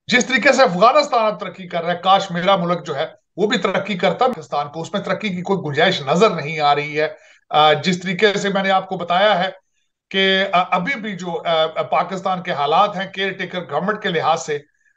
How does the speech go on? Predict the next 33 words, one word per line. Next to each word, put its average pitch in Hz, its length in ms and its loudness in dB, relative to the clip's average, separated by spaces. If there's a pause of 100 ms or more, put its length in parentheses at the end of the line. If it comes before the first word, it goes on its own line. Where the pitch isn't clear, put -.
(120)
अ, 165 140 2
काकड़ 185 420 2
साहब, 208 380 0
अ, 185 80 -4
के 175 320 -10
बारे 180 260 2
में 196 120 -4
वजीर 180 340 -2
आजम 208 260 2
है 202 100 0
हमारे, 180 340 -2
अब 190 100 -4
मैं 180 120 -6
उनके 180 280 -10
बारे 185 380 -4
में 180 140 -4
क्या 190 160 4
कहूं, 190 260 0
उनका 185 180 -2
नाम 175 240 0
किसी 180 220 -10
घड़े 196 300 0
में 214 100 -2
से 185 140 -6
निकला 180 280 -2
है, 180 200 0 (520)
अ, 175 120 6
पता 190 260 -2
नहीं 190 100 -4
किस - 200 -8
तरह 220 120 4
निकला 190 320 -2
है, 185 240 -4